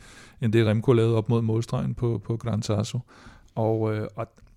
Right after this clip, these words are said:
selvfølgelig passer den stigning godt til Roglic, og han, han lancerer et rigtig godt angreb. Mm, men det, der er sådan, eller der, hvor der bliver begået nogle fejl, det er jo, det er jo, øh, både Lignesund og, og Remco, at de, at de forsøger at gå så hårdt med.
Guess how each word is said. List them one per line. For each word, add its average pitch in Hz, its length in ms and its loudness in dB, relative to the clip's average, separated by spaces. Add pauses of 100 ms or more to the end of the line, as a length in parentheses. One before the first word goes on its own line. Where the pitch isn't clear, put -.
selvfølgelig 151 420 2
passer 131 320 6
den 139 180 4
stigning 143 380 4
godt 123 240 6
til 131 120 -4
Roglic, 123 640 0
og 107 220 4
han, 110 220 0
han 113 160 0
lancerer 127 380 2
et 127 140 0
rigtig 120 240 0
godt 120 180 4
angreb. 127 400 0 (680)
Mm, 135 80 -2 (500)
men 117 240 2 (100)
det, 139 280 4
der 156 80 6
er 117 360 2
sådan, 120 400 -2 (280)
eller 113 160 -6
der, 127 160 4
hvor 131 120 6
der 123 80 8
bliver 117 160 2
begået 135 340 6
nogle 117 160 0
fejl, 135 400 2
det 135 100 -2
er - 40 6
jo, 131 60 6
det 131 160 0
er 127 40 4
jo, 120 420 2
øh, - 320 -6
både 113 160 6
Lignesund 104 560 0
og, 123 260 -6
og 117 120 -4
Remco, 113 300 -2
at - 220 -2
de, 135 180 -4
at 110 100 -4
de 123 60 -4
forsøger 123 380 0
at 120 60 -2
gå 127 80 2
så 120 120 0
hårdt 117 320 4
med. 117 220 6